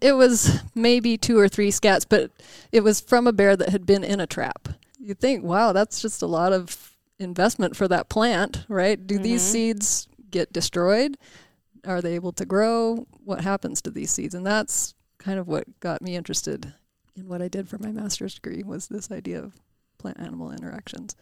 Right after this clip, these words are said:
Speaker 1: I took those seeds out of black bear scat and, and tried to grow them up in a laboratory and see what the timing of germination was and whether the seeds were viable.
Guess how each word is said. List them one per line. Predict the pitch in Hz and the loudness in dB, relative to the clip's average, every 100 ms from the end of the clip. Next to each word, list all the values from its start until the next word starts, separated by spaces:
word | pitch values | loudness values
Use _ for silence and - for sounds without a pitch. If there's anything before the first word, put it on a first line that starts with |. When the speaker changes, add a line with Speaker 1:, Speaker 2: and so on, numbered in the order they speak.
| _ _ _ _ _ - | _ _ _ _ _ -14
Speaker 1:
I | 202 196 - | -8 -8 -4
took | 214 - | -4 -4
those | - 180 | -2 -2
seeds | - 185 180 175 | 0 -2 -2 -4
out | 170 | -2
of | 175 - 180 _ _ _ | -4 -10 -20 _ _ _
black | 170 170 - | -8 -8 -6
bear | 180 | -6
scat | 175 - 190 196 - | -4 -6 -4 -4 -6
and, | 185 170 175 - _ _ _ _ _ | -10 -12 -12 -16 _ _ _ _ _
and | 202 185 180 | -20 -20 -16
tried | - 190 180 | -10 -10 -10
to | |
grow | 190 190 | -8 -6
them | 196 220 | -6 -6
up | 208 - | -8 -6
in | 196 | -8
a | |
laboratory | 208 202 202 - 190 196 196 | -8 -6 -6 -6 -8 -6 -8
and | 208 - _ _ | -8 -16 _ _
see | - 208 | -6 -2
what | 196 180 | -2 0
the | |
timing | 180 196 190 190 190 185 - - _ _ _ _ - | -2 0 0 -2 -4 -6 -10 -20 _ _ _ _ -10
of | 180 | -4
germination | 190 185 185 170 202 190 190 | -4 -2 -4 -4 -6 -6 -6
was | 196 196 190 | -2 -2 -4
and | 185 175 180 | -8 -10 -8
whether | 180 180 | -6 -6
the | 180 180 | -6 -6
seeds | - 185 | -6 -6
were | 185 180 | -8 -8
viable. | 175 165 165 | -8 -8 -10